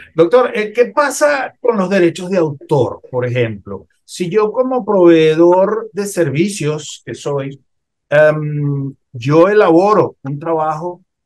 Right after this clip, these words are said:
haciendo uso de la inteligencia artificial en su totalidad, y así lo entrego, como usted me ha dicho, que han surgido casos incluso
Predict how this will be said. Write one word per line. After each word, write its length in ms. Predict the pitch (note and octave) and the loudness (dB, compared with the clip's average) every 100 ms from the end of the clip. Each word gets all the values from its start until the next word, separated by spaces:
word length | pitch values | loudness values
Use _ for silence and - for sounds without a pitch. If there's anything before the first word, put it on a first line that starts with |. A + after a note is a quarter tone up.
| _ - | _ -12
haciendo 460 | B2 E3+ E3 F#3 | -6 0 0 2
uso 340 | F3+ F3 F3 F#3 | 4 4 2 -4
de 80 | D#3+ | -2
la 120 | C#3+ | -4
inteligencia 640 | B2 B2 A#2+ A#2+ B2 D#3+ | -8 -8 -8 -8 -6 -6
artificial 880 | D3 D3+ C#3+ A#2+ - C#3+ C#3 C#3+ E3 - _ _ _ _ _ _ - | -6 -8 -12 -12 -8 -2 0 0 -4 -10 _ _ _ _ _ _ 2
en 200 | F3 F3 | 4 4
su 200 | D3+ D#3+ | 2 0
totalidad, 840 | C#3 B2 B2 A#2 A2+ A2+ A#2 B2 B2 - | -2 -6 -6 -4 -4 0 0 -2 -6 -10
y 120 | C3 | -8
así 240 | A#2+ D#3+ | -6 -4
lo 160 | D#3+ F3 | -2 -2
entrego, 600 | D3 D3+ E3 E3 C#3+ A#2 | -2 2 2 2 -2 -6
como 260 | C3 B2+ | -10 -10
usted 180 | A#2+ A#2 | -8 -8
me 100 | C3+ | -4
ha 60 | C#3 | -2
dicho, 320 | F3+ G3 D#3+ | -2 -2 -6
que 80 | C3 | -4
han 120 | A#2+ | -6
surgido 540 | A#2+ D#3+ C#3+ D#3+ E3 | -6 -4 2 2 2
casos 380 | D#3+ C#3+ C#3+ E3 | -2 -6 -6 -8
incluso 640 | D3+ B2+ C#3 B2 E3 E3 | -10 -10 -12 -6 -4 -4